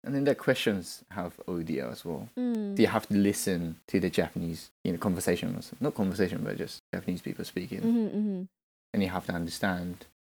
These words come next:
Speaker 1: It's more like, you know, it's better.
Speaker 2: Okay. Oh, and before I forget, where can people find you? What's your social media plugs?
Speaker 1: Oh, if you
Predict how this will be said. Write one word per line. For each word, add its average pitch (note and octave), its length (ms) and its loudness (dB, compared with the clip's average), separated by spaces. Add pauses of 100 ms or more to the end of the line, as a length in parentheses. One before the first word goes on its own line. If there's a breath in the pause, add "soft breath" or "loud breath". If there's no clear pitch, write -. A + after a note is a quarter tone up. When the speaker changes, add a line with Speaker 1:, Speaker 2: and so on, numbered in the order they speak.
(120)
Speaker 1:
It's - 160 -8
more D3 160 6
like, - 260 0
you - 100 -2
know, - 140 -6 (520)
it's G2 120 -2
better. G#2+ 400 -2 (320)
Speaker 2:
Okay. A#3 720 -6 (540)
Oh, A#3+ 100 12
and A3 80 10
before G#3 220 6
I G3 80 10
forget, F3+ 340 0
where A3 160 4
can A3+ 260 -2
people G3+ 320 -2
find B3+ 360 2
you? D#3 240 -2
What's - 360 2
your F#3+ 300 6
social G3 340 2
media G#3+ 220 4
plugs? - 380 -6 (340)
Speaker 1:
Oh, B2+ 220 12
if B2+ 220 8
you G3 360 6